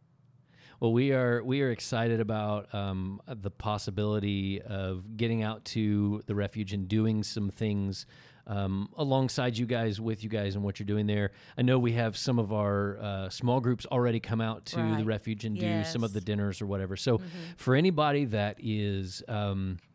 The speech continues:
Speaker 1: that's just thinking, "Man, I, I'd like to be a part of that in some
Speaker 2: Mm-hmm.
Speaker 1: way," uh, I'm totally putting you on the spot here, and I
Speaker 2: Okay.
Speaker 1: didn't, I didn't warn you, but,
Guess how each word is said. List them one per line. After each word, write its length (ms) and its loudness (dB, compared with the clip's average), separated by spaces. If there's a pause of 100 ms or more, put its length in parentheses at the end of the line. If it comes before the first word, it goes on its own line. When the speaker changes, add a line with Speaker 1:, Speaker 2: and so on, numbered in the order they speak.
(480)
Speaker 1:
that's 220 -4
just 240 -2
thinking, 280 2
"Man, 160 2
I, 340 0
I'd 60 2
like 340 0
to 100 -4
be 160 0
a 40 0
part 360 0
of 100 -4
that 200 0
in 120 0
some 300 -2
Speaker 2:
Mm-hmm. 80 -2
Speaker 1:
way," 400 -6 (320)
uh, 500 -2 (520)
I'm 280 -4
totally 220 0
putting 180 -4
you 80 -2
on 60 -4
the 60 -6
spot 300 -4
here, 120 -4
and 80 -2
I 40 -2
Speaker 2:
Okay. 160 0
Speaker 1:
didn't, 140 -6
I 40 -2
didn't 180 0
warn 240 0
you, 140 -2
but, 200 -4